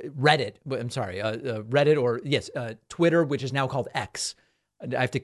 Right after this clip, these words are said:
keep track of what things are called now. You might get the impression that, uh, these issues are just, the, you know, the foremost on everyone's mind. But it really is interesting to see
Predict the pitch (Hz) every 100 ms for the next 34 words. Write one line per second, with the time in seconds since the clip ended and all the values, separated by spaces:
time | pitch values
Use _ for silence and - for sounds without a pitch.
0 | _ - 143 151 127 127 113 131 135 117
1 | 113 135 120 98 85 - _ _ _ _
2 | _ _ 160 160 160 160 151 120 113 165
3 | 156 - 98 80 87 _ _ _ _ _
4 | _ 113 104 131 113 110 110 - - 117
5 | 107 101 95 95 104 147 135 131 127 131
6 | 113 110 113 - 147 131 131 131 104 95
7 | 113 - _ - 135 131 120 - 107 104
8 | 107 98 98 98 - _ _ - 110 143
9 | - _ _ _ _ - 180 165 135 147
10 | 180 196 190 170 - 156 135 143 143 135
11 | 143 127 113 - - 123 107 95